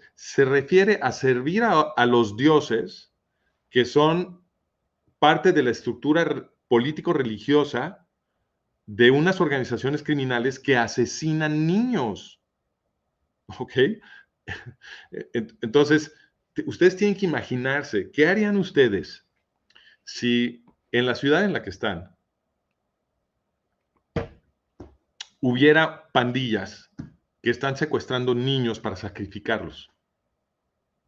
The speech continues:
Y tienes la preocupación de que en tu barrio puedan, pueden estar merodeando estos pandilleros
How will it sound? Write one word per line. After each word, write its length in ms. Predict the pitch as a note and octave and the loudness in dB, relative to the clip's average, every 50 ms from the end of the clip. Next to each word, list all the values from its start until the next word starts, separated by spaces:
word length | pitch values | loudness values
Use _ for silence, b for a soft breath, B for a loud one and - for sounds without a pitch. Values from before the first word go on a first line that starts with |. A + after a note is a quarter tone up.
| _ _ _ _ _ _ _ _ _ b b b b b _ _ | _ _ _ _ _ _ _ _ _ b b b b b _ _
Y 120 | G#2+ G#2 | -6 -6
tienes 320 | F#2 - C#3 D3 D#3 D3 C#3 | 0 0 2 2 2 2 0
la 120 | C3+ A2+ | 0 0
preocupación 520 | A#2 A2+ F#2+ G2+ G2 A2+ G2+ - C3 C3+ | -2 -4 -4 -4 -4 -4 -4 -4 -2 -2
de 100 | C3 B2+ | -2 -2
que 60 | - A2 | -2 -2
en 100 | G#2+ G2+ | -2 -2
tu 140 | G#2+ G#2+ | 0 2
barrio 560 | G#2+ A#2+ B2+ C3+ C#3 C3+ C3+ D3 F3+ G3+ - - | 4 4 6 4 4 4 2 2 0 0 -2 0
puedan, 480 | A2+ A2+ A#2+ C3 C3 C3 B2 B2 - | 2 2 2 2 0 -2 -6 -8 -4
pueden 320 | - A#2+ A#2 B2 B2+ B2 A#2 | 0 0 2 2 0 -2 -6
estar 260 | - - A#2+ A#2 A#2 | -6 -6 -6 -4 -4
merodeando 640 | A#2+ A#2+ A2+ G#2 G#2 G2+ G#2+ A#2 A#2+ B2 B2+ B2 A#2+ | -4 -2 -2 0 0 0 0 -2 -2 -2 -2 -4 -4
estos 220 | A#2+ - B2 - | -4 -6 -8 -8
pandilleros 800 | - A2+ G2+ F#2+ - A2 A2 A2 A2+ A#2 B2 D3 D3+ - - | -6 -8 -8 -6 -6 -4 -2 0 0 0 0 -2 -4 -8 -16